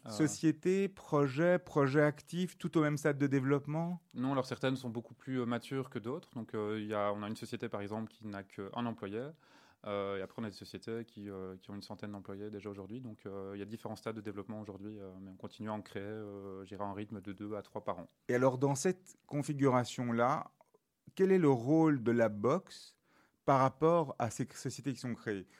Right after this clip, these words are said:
Speaker 2: Vous êtes investisseur, vous êtes co-investisseur, vous êtes,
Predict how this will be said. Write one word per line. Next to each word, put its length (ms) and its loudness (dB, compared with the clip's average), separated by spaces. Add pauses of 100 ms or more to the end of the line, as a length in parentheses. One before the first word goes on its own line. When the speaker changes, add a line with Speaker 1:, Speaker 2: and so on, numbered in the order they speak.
(120)
Speaker 2:
Vous 100 -2
êtes 240 -2
investisseur, 920 -2
vous 340 -4
êtes 180 -2 (200)
co-investisseur, 1300 0
vous 320 -2
êtes, 360 2